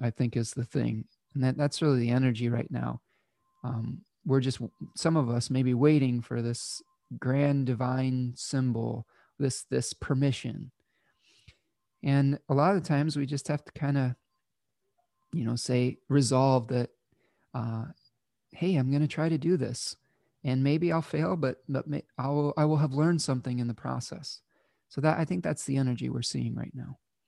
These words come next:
Now, if we move to April the sixth,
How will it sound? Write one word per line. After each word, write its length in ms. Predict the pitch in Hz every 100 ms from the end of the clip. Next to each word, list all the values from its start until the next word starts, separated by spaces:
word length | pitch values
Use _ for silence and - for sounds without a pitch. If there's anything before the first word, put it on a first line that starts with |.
| _ _ - _ _ _ _ _ _ _ _ _ _ _ _
Now, 340 | 156 135 - - _ _ _ _
if 360 | 170 180 - - - _ _ _ _ _ _ _ _ _ _ _
we 200 | 135 135
move 320 | 135 135 127
to 220 | - - 135
April 240 | 127 120
the 80 | 120
sixth, 640 | - - - - - -